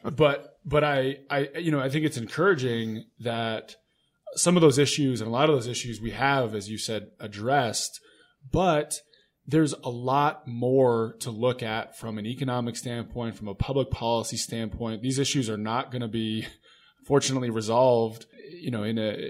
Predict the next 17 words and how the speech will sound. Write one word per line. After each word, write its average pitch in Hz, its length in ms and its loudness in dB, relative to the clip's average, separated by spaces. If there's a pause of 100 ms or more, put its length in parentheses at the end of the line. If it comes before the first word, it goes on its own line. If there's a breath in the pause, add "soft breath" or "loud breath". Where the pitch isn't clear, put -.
(140)
in 117 80 -4
any 117 180 0
sort 117 200 -2
of 107 100 0
imme-, 131 580 -4
you 123 120 -6
know, 107 100 -6
near 123 320 4
time 156 380 0
frame. 110 280 -4
And 120 80 -4
so 139 120 0
they're 139 160 4
gonna 151 120 2
require 131 800 0 (120)
this - 520 -2
additional, 113 920 -2